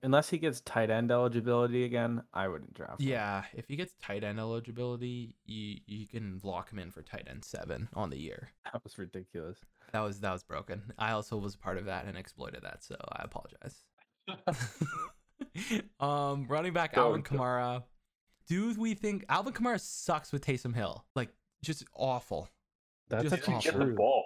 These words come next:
Speaker 2: <laughs> Just awful. So if you're pick three or four and Sean Payton says that Taysom Hill is guaranteed to start six games, first games, I don't think I'm drafting Alvin Kamara at pick four or five.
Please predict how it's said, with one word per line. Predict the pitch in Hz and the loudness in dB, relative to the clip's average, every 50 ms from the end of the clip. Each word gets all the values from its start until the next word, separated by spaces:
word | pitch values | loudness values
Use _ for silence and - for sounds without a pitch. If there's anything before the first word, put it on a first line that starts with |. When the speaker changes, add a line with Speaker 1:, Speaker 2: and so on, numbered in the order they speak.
| - - | 2 -4
Speaker 2:
<laughs> | - - | -4 0
Just | 147 160 208 226 - - - - | 2 2 2 2 2 0 0 2
awful. | 151 143 131 131 - - 113 123 120 - _ - 190 - - | 2 2 2 0 -4 -4 -4 -4 -4 -6 _ -6 -6 -6 -6
So | 156 - - 165 143 | -4 0 0 0 2
if | 135 151 147 180 | 2 0 0 0
you're | 202 233 | 0 0
pick | 240 - - 247 240 - | 0 2 0 0 0 -2
three | - - 180 190 190 190 | -4 -2 0 2 2 2
or | 180 | 0
four | - - - 143 135 147 175 180 - - | 0 0 0 0 2 2 0 0 -2 0
and | 151 143 131 123 120 110 117 117 117 - _ _ _ - | 0 0 0 0 -2 -4 -6 -10 -14 -16 _ _ _ -10
Sean | 147 - - 151 147 160 147 | -4 0 2 2 2 2 0
Payton | - 139 123 127 151 143 | 0 0 0 0 -4 -4
says | - - 127 117 127 131 | 0 0 2 2 2 0
that | - 127 123 | -2 -2 -2
Taysom | - - 127 131 - 135 120 | 0 0 0 0 0 -2 0
Hill | 123 110 123 | 2 2 0
is | 127 123 123 - - | 0 -2 -4 -2 0
guaranteed | 127 113 113 127 135 - - 131 131 127 | 0 0 0 -2 -2 -2 -2 -2 0 -2
to | 135 | -4
start | - - - 113 131 - - | -4 0 0 0 0 -2 -6
six | - - - 123 123 - - | -8 -4 -4 -4 -4 -6 -10
games, | - - 107 95 104 127 165 233 - - - _ - | -8 -6 -4 -2 -2 -2 -2 -2 -4 -8 -12 _ -6
first | 120 139 139 - | -6 -6 -6 -6
games, | - 113 113 131 180 226 - - - _ - | -6 -4 -2 -2 -2 -4 -6 -8 -8 _ -2
I | 110 123 | -2 0
don't | 120 127 113 113 117 113 | 0 0 -2 -2 -2 -2
think | - 120 113 107 110 | -2 -4 -4 -2 -2
I'm | 101 98 | -4 -2
drafting | 98 - 92 87 92 - - 92 87 107 | 0 0 0 -2 -2 -4 -8 -8 -8 -8
Alvin | - - - - - | -8 -10 -10 -12 -12
Kamara | - 101 - - - - - - _ _ - | -10 -10 -10 -10 -10 -12 -14 -18 _ _ -6
at | 92 92 - - | -6 -6 -6 -6
pick | - 117 - - | -6 -8 -6 -6
four | - 113 101 - - | -6 -6 -6 -6 -6
or | |
five. | - - - - - | -8 -8 -10 -10 -12